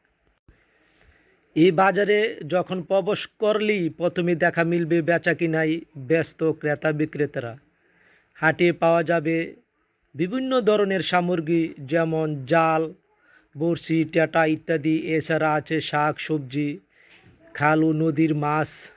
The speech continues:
তরতাজা মাছ, মশলা এবং ছাগল, হাঁস, মুরগি, কবুতর,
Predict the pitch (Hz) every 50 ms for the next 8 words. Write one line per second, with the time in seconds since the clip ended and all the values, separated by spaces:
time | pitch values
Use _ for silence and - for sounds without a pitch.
0 | _ _ _ - - 151 156 151 - 160 151 151 160 147 151 147 151 151 - -
1 | - - - _ _ _ _ _ - - _ _ _ - 151 151 160 151 - 165
2 | 156 156 151 156 156 156 151 185 220 220 165 160 156 139 151 151 151 151 - -
3 | - 160 156 156 156 156 156 147 127 143 147 - - 151 151 156 151 147 156 151
4 | - 156 147 147 156 156 - 160 151 151 151